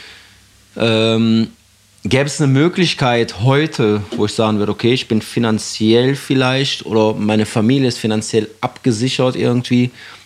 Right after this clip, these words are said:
dann, äh, würde ich wahrscheinlich nächste Woche auf der Matte stehen und Rugby spielen. Weil es ist einfach geil, der Sport.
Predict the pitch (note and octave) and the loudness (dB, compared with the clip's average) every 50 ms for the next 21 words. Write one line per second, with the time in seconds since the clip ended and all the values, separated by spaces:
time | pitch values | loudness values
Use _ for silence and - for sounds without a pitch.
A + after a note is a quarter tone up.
0 | _ _ - G#2 G#2 G#2 G#2 G#2 F2+ - F2 G2 G2 F#2+ F#2 F#2 F#2 E2 F2+ G2+ | _ _ -2 0 2 2 2 0 -2 -4 -6 -4 -4 -2 -4 -4 -6 -8 -8 -8
1 | G2+ - - G#2 G2 - - F#2+ G2+ G#2 - G#2+ G2+ - - A2 G#2+ G2+ - A2 | -8 -6 -6 -8 -6 -4 -4 -4 -4 -4 -4 -6 -6 -4 -2 0 0 0 0 -2
2 | - - F#2+ F2+ F#2 - - - - - G2+ F#2 G#2+ B2 - - - - - - | -4 -2 -2 -2 -2 -2 -4 -6 -4 -4 -4 -4 -4 -8 -8 -8 -8 -8 -6 -4
3 | F#2 F2 E2+ F#2+ A2+ - _ - - - - - - - - - - F2+ E2+ - | -4 -4 -4 -4 -8 -12 _ -20 -20 -20 -20 -20 -20 -20 -14 -8 -6 -6 -6 -6
4 | E2+ G#2 - - G#2 D#2+ - G2+ G#2+ G#2+ F#2+ F2+ F2+ - - - E2 - - - | -8 -8 -6 -6 -6 -2 -2 0 0 0 0 0 -2 -4 -6 -8 -8 -8 -8 -12
5 | - | -12